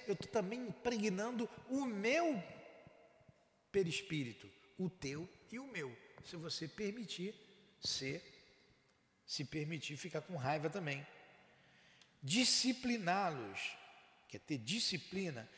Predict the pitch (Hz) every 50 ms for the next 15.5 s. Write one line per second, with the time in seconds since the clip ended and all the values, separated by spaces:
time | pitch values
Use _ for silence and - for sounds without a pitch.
0 | - - - 262 285 285 254 202 - - - 262 262 220 175 180 240 269 269 247
1 | 202 196 170 139 196 208 190 175 151 143 185 170 160 147 - - 180 175 151 170
2 | 156 135 - - 147 147 135 107 107 117 113 - - - - 143 151 139 127 131
3 | 131 113 131 120 - - 151 143 117 110 113 117 - - 123 113 113 113 120 123
4 | 117 117 110 110 110 110 110 - - - 110 98 92 95 95 90 95 95 95 101
5 | - _ _ _ _ _ _ _ _ _ _ _ _ _ _ _ _ _ _ -
6 | - - - - - _ _ - 185 202 196 180 151 - 175 175 170 165 156 151
7 | 135 - 170 160 175 196 208 208 214 214 208 202 202 170 175 190 165 - - -
8 | 185 185 185 - - 170 151 139 135 139 156 180 202 214 220 196 - 202 165 139
9 | 160 156 156 156 156 151 151 151 151 151 160 180 190 175 185 208 190 185 160 165
10 | 175 165 151 143 127 - - 135 139 151 165 170 190 175 156 190 180 131 92 101
11 | 107 104 101 - - - - - - - - - - - - - _ - - _
12 | - - 147 151 170 160 170 - 156 120 107 101 101 101 98 - - - - -
13 | - - _ - - - - - - 190 190 175 - - 180 175 170 160 143 -
14 | 156 147 147 147 147 139 139 139 127 131 127 - - 131 127 127 - - 131 117
15 | 113 135 170 208 240 247 226 - 277 262